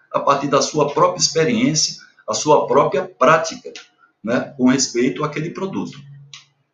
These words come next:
A outra questão, que eu considero a mais importante de todas, é a questão dos benefícios. Então, para quem não estudou o Maslow,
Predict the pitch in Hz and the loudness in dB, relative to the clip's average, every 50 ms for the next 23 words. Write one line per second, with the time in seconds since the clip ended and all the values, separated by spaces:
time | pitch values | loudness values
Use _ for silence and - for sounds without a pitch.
0 | _ _ _ _ _ - - - _ _ _ _ _ _ _ _ _ - - 175 | _ _ _ _ _ -20 -20 -20 _ _ _ _ _ _ _ _ _ 0 2 4
1 | 208 214 220 220 - - 180 165 - - - 170 175 190 185 220 247 - - _ | 4 6 6 4 2 4 2 2 2 0 -2 0 0 2 2 0 -2 -4 -8 _
2 | _ - - 127 127 131 156 156 156 - - 127 123 123 131 131 113 110 127 151 | _ -4 -2 -2 -2 0 -2 -4 -4 -2 0 4 4 4 4 4 2 2 2 2
3 | 190 208 190 - - - - 131 117 110 107 107 101 98 90 - - - 113 151 | 2 2 0 -2 -4 -4 -4 -4 -4 -2 -4 -4 -4 -4 -4 -6 -8 -8 -8 -8
4 | 175 - - - - - - - - - _ _ _ _ _ - 135 165 185 - | -8 -8 -8 -8 -8 -8 -10 -12 -18 -20 _ _ _ _ _ 0 0 2 2 0
5 | 190 165 156 - 165 170 165 170 165 139 123 156 175 175 185 190 - - 127 123 | -2 -6 -6 -6 -8 -10 -8 -8 -8 -6 -4 -4 -4 -4 -6 -8 -8 -2 0 0
6 | 120 - - - - - - - 95 95 98 98 139 143 - 143 143 139 - 151 | 0 0 -2 -4 -6 -8 -8 -8 -8 -8 -4 -2 -2 -2 0 0 -2 -2 -2 -2
7 | 143 139 147 160 175 160 - - - - 139 - 110 113 123 127 120 104 101 107 | -2 0 0 -2 -4 -6 -8 -8 -8 -10 -6 -4 -2 2 2 4 4 4 4 4
8 | 120 135 139 - 104 98 87 80 - | 4 4 2 0 -2 -6 -8 -8 -10